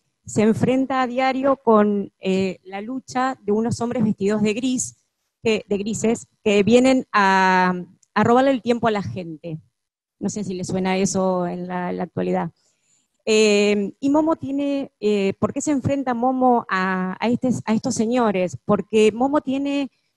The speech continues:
una virtud que muchos, eh, lectores quizás dirán que, mm, es una virtud, eh, común, porque la virtud que tiene Momo es saber escuchar.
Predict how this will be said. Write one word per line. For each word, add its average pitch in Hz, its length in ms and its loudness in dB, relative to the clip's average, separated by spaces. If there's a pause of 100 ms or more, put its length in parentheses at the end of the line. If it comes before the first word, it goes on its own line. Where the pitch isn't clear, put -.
una 254 240 -2
virtud 240 640 2 (880)
que 202 540 2
muchos, 247 960 2
eh, 185 640 -2
lectores 233 760 0
quizás 202 300 0
dirán 214 500 0
que, 180 440 -4
mm, 160 340 -8 (200)
es 180 120 0
una 190 140 -2
virtud, 190 520 4 (180)
eh, 170 260 -8
común, 269 520 2 (420)
porque 220 240 0
la 240 60 0
virtud 247 240 -2
que 311 100 -6
tiene 302 560 -4 (360)
Momo 277 560 4
es 262 260 0
saber 254 320 0
escuchar. 165 580 -2